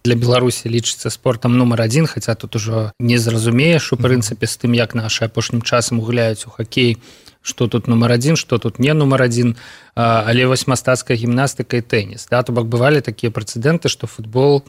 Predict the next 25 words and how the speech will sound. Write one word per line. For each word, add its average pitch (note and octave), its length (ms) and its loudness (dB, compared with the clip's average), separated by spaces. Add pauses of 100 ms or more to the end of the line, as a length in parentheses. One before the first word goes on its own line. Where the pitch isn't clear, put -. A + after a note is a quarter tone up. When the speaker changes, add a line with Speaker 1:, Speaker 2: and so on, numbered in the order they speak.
(440)
Speaker 1:
а, A#2 300 0
не C3 100 4
паказваюць, B2+ 880 -2
э, A#2 300 -2
таму A#2+ 240 0
што, A2+ 800 0
ну, A2+ 100 0
вось, - 640 -6
э, A#2 380 2
зусім A#2+ 560 2
нейкія A2+ 340 -2
невырашальныя A2+ 800 -2 (580)
спаборніцтвы, A#2+ 800 0 (240)
чамусьці A#2+ 480 0
трэба A#2+ 540 0
паказаць A2+ 580 -6
у B2+ 40 2
эфіры. A#2+ 400 -2 (400)
Speaker 2:
Ну, E3 60 2
вось, E3 120 0
напрыклад, E3+ 540 0
э, C3+ 340 2
на C#3 260 0
мінулым C#3+ 360 0
тыдні D3 500 -2